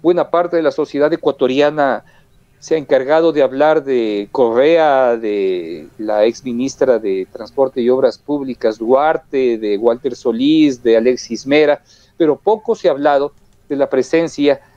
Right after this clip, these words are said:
de Alberto Hidalgo Zavala, que ayer, por ejemplo, recibió un espaldarazo,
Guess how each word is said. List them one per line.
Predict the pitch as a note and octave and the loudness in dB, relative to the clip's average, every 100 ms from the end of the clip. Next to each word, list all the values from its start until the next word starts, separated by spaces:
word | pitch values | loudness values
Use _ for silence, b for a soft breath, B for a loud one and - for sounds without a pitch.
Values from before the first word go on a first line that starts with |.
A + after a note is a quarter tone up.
| b b - | b b -16
de | A#2 A#2 A2 G#2+ G#2 G#2+ G#2 | -2 2 4 4 4 4 4
Alberto | G#2+ B2+ C#3 - C3+ A#2 A2+ G2+ | 2 0 0 0 0 2 2 0
Hidalgo | G#2+ B2 C3 B2+ | 0 0 0 -4
Zavala, | - A#2+ C#3+ E3 E3 - | -2 0 0 -2 -4 -4
que | |
ayer, | C3+ E3+ F3+ | 0 0 0
por | E3 | -2
ejemplo, | - D#3 D#3+ E3+ D#3+ | -2 -6 -2 -2 0
recibió | C3 B2 B2 B2+ D3+ | -4 -4 -4 0 0
un | D#3+ | 0
espaldarazo, | - D3 D3 D3 E3 - | 0 0 2 2 2 -2